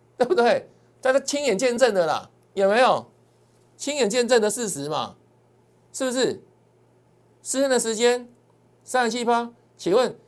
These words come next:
有比这个更标的股票吗？有比这个更好赚的股票吗？啊，谁带你赚的？黄老师啊，有没有预告？和气生财啊！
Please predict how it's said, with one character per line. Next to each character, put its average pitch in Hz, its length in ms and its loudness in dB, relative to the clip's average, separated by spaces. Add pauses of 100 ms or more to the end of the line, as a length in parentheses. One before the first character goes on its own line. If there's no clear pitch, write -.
(200)
有 202 300 8
比 175 220 -4
这 202 100 -2
个 220 60 2
更 220 240 0
标 220 140 -2
的 202 60 0
股 156 120 -8
票 202 180 2
吗？ 175 320 -4 (320)
有 214 300 8
比 160 240 -12 (160)
这 247 100 -8
个 214 80 -6
更 240 220 -2
好 160 100 0
赚 220 140 0
的 202 60 -2
股 165 100 -6
票 208 180 4
吗？ 185 320 0 (180)
啊， 254 100 -4
谁 208 180 -2
带 254 80 0
你 214 100 0
赚 220 220 0
的？ 160 340 0
黄 170 220 -2
老 156 160 -2
师 170 180 -10
啊， 147 240 -4 (800)
有 202 80 -4
没 262 80 0
有 269 60 -4
预 254 80 -6
告？ 240 340 2 (680)
和 139 260 -2
气 170 200 -8
生 151 220 -4
财 139 100 -12
啊！ 104 240 -18